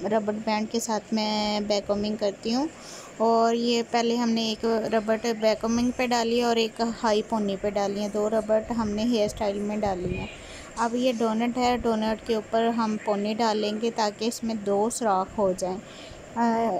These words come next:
आपकी, आपकी choice है, चाहे आप दोनों स-, अ, सुराख में से बाल निकाल लें, चाहे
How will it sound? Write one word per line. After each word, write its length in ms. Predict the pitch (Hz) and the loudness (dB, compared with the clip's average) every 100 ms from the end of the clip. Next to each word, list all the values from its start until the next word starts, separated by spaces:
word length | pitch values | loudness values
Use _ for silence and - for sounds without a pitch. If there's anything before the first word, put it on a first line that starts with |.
| - - | -2 2
आपकी, 580 | 233 233 277 277 262 - | 2 2 2 2 2 2
आपकी 380 | 220 240 - 269 | 0 0 -4 -6
choice 400 | 262 254 240 254 | -2 0 0 -2
है, 80 | 247 | -2
चाहे 340 | 247 240 240 | 0 2 4
आप 180 | 226 220 220 | 2 0 -2
दोनों 480 | 220 220 214 240 247 | 0 2 2 2 0
स-, 140 | - | -2
अ, 240 | 220 233 | 2 2
सुराख 460 | 233 - 220 208 - | 2 2 2 0 0
में 120 | 226 | -2
से 180 | 233 233 | 0 0
बाल 240 | 220 208 | 2 2
निकाल 380 | 208 220 214 208 | 0 -2 0 0
लें, 160 | 214 220 | 0 -2
चाहे 360 | 233 214 220 | 0 0 0